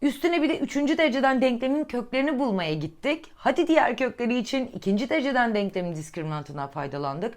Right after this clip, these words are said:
Sonra fonksiyona girdi ama içine neler neler eklendi diyorum. Gerçekten çok sağlam bir soruydu. Bence derecelik bir soruydu. Dilerim sizler için de faydalı olmuştur çözümüm.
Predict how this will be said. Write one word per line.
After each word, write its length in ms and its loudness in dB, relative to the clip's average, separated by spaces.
Sonra 260 -2
fonksiyona 760 0
girdi 300 2
ama 220 4
içine 540 -6
neler 520 0
neler 320 -2
eklendi 540 -6
diyorum. 360 -4
Gerçekten 480 0
çok 180 -6
sağlam 380 0
bir 60 -4
soruydu. 400 -6
Bence 360 -4
derecelik 460 -8
bir 60 -10
soruydu. 480 -4
Dilerim 320 4
sizler 300 2
için 200 -2
de 80 0
faydalı 380 0
olmuştur 380 -4
çözümüm. 400 -4